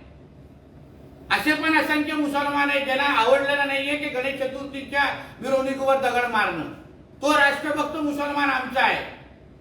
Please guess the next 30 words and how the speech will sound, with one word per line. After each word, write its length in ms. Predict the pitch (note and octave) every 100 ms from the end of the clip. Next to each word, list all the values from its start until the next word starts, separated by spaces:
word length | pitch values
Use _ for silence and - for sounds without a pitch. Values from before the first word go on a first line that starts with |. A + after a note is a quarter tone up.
| -
पण 180 | - F3+
जो 340 | D3+ A3+ C#4+ D4
त्या 320 | D4 D4 D4 - - - -
मिरवणुकीवर 640 | F#3 G3+ D4 D4 D#4+ E4+
दगडे 320 | E4 D4 D4 C#4+
मारतो, 460 | A#3 F#3 F#3+ F3+ - - - -
चपला 380 | B3+ C4 C#4 C#4+
मारतो, 680 | C4 G3+ - G3 G#3 - - - -
त्या 160 | A3+ C4
जिहाद्यांच्या 640 | - C#4 C#4 D4+ D4 D4+
आम्ही 300 | C#4 C#4 D4
विरोधात 460 | C#4 C#4+ C#4+ C#4+ A#3+
बोलायचं 380 | A#3 C4+ C#4 D#4
नाही. 140 | F4 - - - - - - - - - - - -
आणि 180 | G3 A#3
त्या 260 | B3 B3+ C#4+
विरोधात 400 | C#4+ C#4+ C#4+ C#4+ -
बोललं 440 | C4 C4+ C#4+ G#3 - - -
तर 60 | B3+
आम्ही 220 | B3 C4+
दंगल 360 | A3 G#3 C4 C#4
भडकवतो. 720 | C4+ C#4 E4 F4+ E4 - - - - - - -
म्हणून 280 | A3+ C4
कोणाला 380 | G#3 G3 B3 C4
काय 360 | B3+ A3 A#3+ B3 - F#3
भूमिका 420 | F#3+ A3 G#3+ B3+
घ्यायची 380 | F#3 F#3 G#3 G3+
ते 80 | E3+
घेऊन 280 | D3 E3+
दे. 360 | F3+ B3+ -